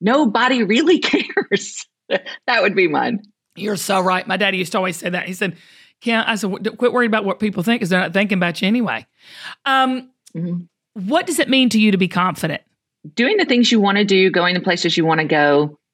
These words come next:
Speaker 1: with a smile on your face, not holding back.
Speaker 2: Mm.
Speaker 1: Um, that to me is confidence.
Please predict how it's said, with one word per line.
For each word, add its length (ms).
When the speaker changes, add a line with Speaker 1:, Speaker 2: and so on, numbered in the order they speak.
Speaker 1:
with 200
a 40
smile 460
on 100
your 100
face, 340
not 160
holding 300
back. 300
Speaker 2:
Mm. 360
Speaker 1:
Um, 80
that 180
to 80
me 120
is 100
confidence. 720